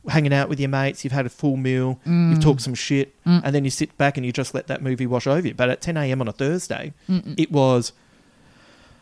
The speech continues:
Speaker 1: "Fuck, how long's this gonna go? I've got shit to do,"
Speaker 2: <laughs>
Speaker 1: and, uh, and you're not present. And I've done that with T V shows. I'll start watching a T V show and I'll go, "I can tell this is
Speaker 2: Yeah.
Speaker 1: quality."
Speaker 2: Yeah.
Speaker 1: And I'm not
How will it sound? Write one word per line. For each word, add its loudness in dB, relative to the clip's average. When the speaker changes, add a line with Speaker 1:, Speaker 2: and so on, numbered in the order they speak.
Speaker 1:
"Fuck, -8
how 0
long's 0
this 0
gonna -2
go? -4
I've -6
got -4
shit -6
to -8
do," 2
Speaker 2:
<laughs> 0
Speaker 1:
and, -2
uh, 0
and -2
you're 4
not 0
present. 0
And -2
I've 4
done 2
that -2
with -8
T -2
V -4
shows. -6
I'll -4
start -2
watching -8
a -8
T -6
V -4
show -4
and -10
I'll -6
go, -6
"I -4
can -4
tell 4
this 2
is 2
Speaker 2:
Yeah. 0
Speaker 1:
quality." 2
Speaker 2:
Yeah. 2
Speaker 1:
And -2
I'm 2
not 0